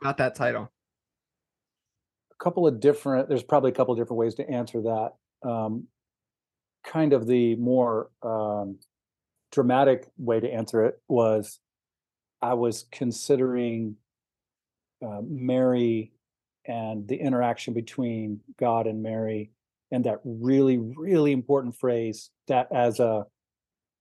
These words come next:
Speaker 2: as a Protestant, I never really considered that much growing up, but over the last several years, it's become really important to me. But the phrase, of course, is "Let it be." And so all the things that God,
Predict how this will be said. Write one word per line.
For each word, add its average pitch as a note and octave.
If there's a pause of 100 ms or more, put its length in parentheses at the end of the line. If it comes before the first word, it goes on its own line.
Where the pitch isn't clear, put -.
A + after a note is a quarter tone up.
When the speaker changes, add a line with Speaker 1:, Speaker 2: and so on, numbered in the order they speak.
(160)
Speaker 2:
as B2
a A#2
Protestant, C#3
I C3
never C3
really A#2+ (340)
considered A#2+
that A2+
much A#2
growing A2
up, G#2+
but B2
over B2
the A#2
last A#2
several A2+
years, A2
it's G#2
become A2
really G#2
important D3
to G#2+
me. G#2+
But G#2+
the B2
phrase, A#2+
of A#2
course, A2+
is G#2+ (260)
"Let A#2+
it A#2+
be." A#2+ (720)
And A#2
so A2+ (100)
all C#3
the B2+
things B2+
that B2
God, A#2+